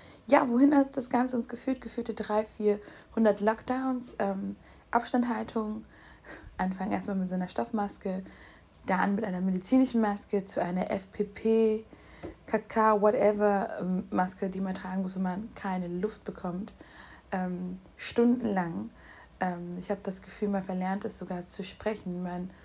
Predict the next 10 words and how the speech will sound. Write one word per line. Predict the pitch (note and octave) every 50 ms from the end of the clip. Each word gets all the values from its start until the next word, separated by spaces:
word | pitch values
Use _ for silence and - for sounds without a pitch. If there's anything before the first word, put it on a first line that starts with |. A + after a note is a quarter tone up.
| - - - - - - - - -
hört | - - - A3+ A3+ A3+ -
sich | - G#3 G3 - -
kaum, | - F#3+ F#3 F#3 F#3+
man | F#3
hat | F#3 F#3+ F#3+
die | G3
ganze | G3 G3 F#3+ -
Zeit | G3+ G3
das | F#3+ - - -
Ding | A#3 A3 G3+ G3+ G3 G#3 G#3+